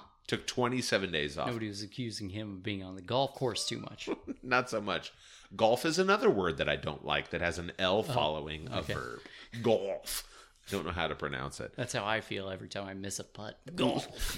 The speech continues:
Speaker 1: Golf. Listen to this James K. Polk quote, all right?
Speaker 2: Okay.
Speaker 1: I know you know a lot of them, kids. Here we go. Quote, "No president who performs his duty faithfully and conscientiously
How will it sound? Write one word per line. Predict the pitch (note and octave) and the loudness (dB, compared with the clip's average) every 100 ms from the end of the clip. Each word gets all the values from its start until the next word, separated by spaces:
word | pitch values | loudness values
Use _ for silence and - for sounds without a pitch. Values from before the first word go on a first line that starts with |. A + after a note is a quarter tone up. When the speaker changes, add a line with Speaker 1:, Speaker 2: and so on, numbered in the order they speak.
| D3+ | 2
Speaker 1:
Golf. | C#3 F#2 - - - - A#2 G#2 - | 8 10 10 8 6 -2 -8 -8 2
Listen | A#2+ D3 F3 | 6 8 8
to | D#3+ | 6
this | C#3+ C3+ | 8 6
James | - A#2 A2+ G#2+ | 8 4 4 4
K. | A#2 G2+ | 6 8
Polk | - G#2+ G2+ - - - - | 8 8 8 4 -6 -8 -2
quote, | F#2 D#2 C#2 - - | 4 6 4 -4 0
all | E2 | 4
right? | E2 A2 - | 4 2 0
Speaker 2:
Okay. | C3+ - C3 - - - - | -2 2 2 0 -10 -8 0
Speaker 1:
I | G#2 | 4
know | G#2 | 8
you | B2 B2 | 8 8
know | A#2+ C3+ | 10 10
a | |
lot | B2+ C3 D3 | 10 10 10
of | F#2+ D#2+ | 8 6
them, | C#2 A#1 - - - - - | -2 -4 -16 -20 -20 -12 2
kids. | D2 C2 - - - | 2 2 -4 -8 -14
Here | - F2 | 0 2
we | D#2+ | 4
go. | - - _ _ _ - | 0 -8 _ _ _ 4
Quote, | D#2 - - - _ _ _ - | 4 4 -12 -20 _ _ _ -8
"No | F#2 C3+ G3 | 6 10 8
president | - C#3+ C3 F#2+ D2 - - _ _ | 8 4 4 4 -4 -8 -16 _ _
who | - A2 | -2 0
performs | A2+ - B2 C#3 D3+ C3+ | 0 0 0 2 0 2
his | B2+ E2+ | 2 2
duty | G2+ G#2+ G2 F2 | 2 2 2 -2
faithfully | - A#2 D3+ - G#3+ A#3+ A#3+ _ - | 2 2 4 2 0 0 -6 _ -6
and | E2 D2+ | -4 -4
conscientiously | - C3+ C#3 C3+ D#3 C3+ F#2 D#2 C#2 A#1+ | 0 2 2 0 2 2 0 -4 -6 -8